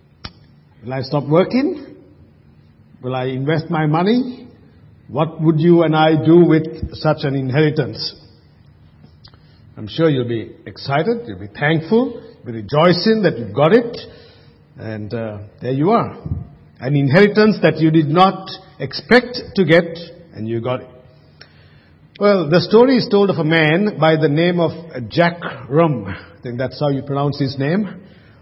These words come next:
who walked along a beach near San Francisco in nineteen forty-nine. Jack had lost his job and was completely out of money.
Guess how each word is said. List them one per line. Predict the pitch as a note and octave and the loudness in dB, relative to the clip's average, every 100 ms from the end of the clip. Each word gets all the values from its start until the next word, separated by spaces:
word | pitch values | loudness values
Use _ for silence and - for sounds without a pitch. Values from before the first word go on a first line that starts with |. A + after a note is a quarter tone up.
| _ | _
who | D3+ | 0
walked | D3 F3 G#3 - | 6 6 6 4
along | G3+ G3 G3 | 4 6 4
a | D3 | 2
beach | A3+ - - - | 0 0 -6 -6
near | D#3+ F3+ | -2 -2
San | E3+ F#3+ F3+ | -2 -4 -4
Francisco | - F#3+ F#3+ A3 - D#3 C#3+ | -4 -4 -4 -8 -4 0 0
in | D3 D3 | 0 0
nineteen | D3 E3+ E3+ F#3 F3+ F3 E3 | 0 0 0 -2 -2 -4 -4
forty-nine. | D#3+ D#3+ D#3+ C#3+ F#2 D2+ - - _ _ _ _ _ - _ _ _ - - | -4 -2 -2 -2 -6 -14 -20 -20 _ _ _ _ _ -20 _ _ _ -20 -2
Jack | E3+ G3+ - | 2 4 4
had | F3+ D3 | 2 4
lost | D#3 F3 - | 4 4 2
his | E3+ B2 | 0 2
job | D3 D#3+ A#3+ - - - - | 2 2 2 -4 -12 -18 -4
and | D3+ | 0
was | D3+ C#3+ | 2 2
completely | D3 B2+ - G3 G#3+ G#3 | -2 -2 0 0 2 4
out | F#3+ | 4
of | F3+ | 4
money. | F3 C3 A2 - | 0 -2 -2 -10